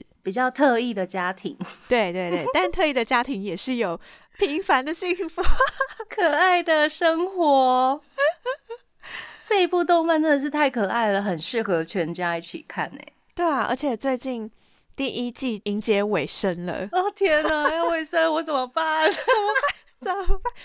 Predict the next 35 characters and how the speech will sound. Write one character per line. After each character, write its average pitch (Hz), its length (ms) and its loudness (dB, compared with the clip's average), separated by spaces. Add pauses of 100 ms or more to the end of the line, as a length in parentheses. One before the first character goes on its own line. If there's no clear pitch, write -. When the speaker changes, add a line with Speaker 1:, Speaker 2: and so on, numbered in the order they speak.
(100)
Speaker 2:
只 311 120 0
好 320 80 4
把 277 120 2
漫 269 220 -2
画 285 220 2
直 - 100 -14
接 226 140 -4
买 196 200 -2
起 220 120 -8
来 165 80 -4
看 196 260 -4
完。 208 220 -4 (580)
Speaker 1:
<laughs> 269 840 -6
台 277 200 0
湾 294 140 0
都 311 120 0
买 240 180 -2
得 196 140 -8
到 277 320 -4
哦。 254 380 -4
Speaker 2:
对 320 120 2
啊， 294 80 -4 (320)
对。 269 100 -8 (760)
就 - 120 -4
anime 269 440 -2
的， 247 100 0 (260)
就 247 80 -8
直 220 140 -6
接 202 140 0
搜 202 280 0
刮 190 240 2
回 196 240 -4
家， 160 440 -12
这 - 40 -14
样。 196 120 -18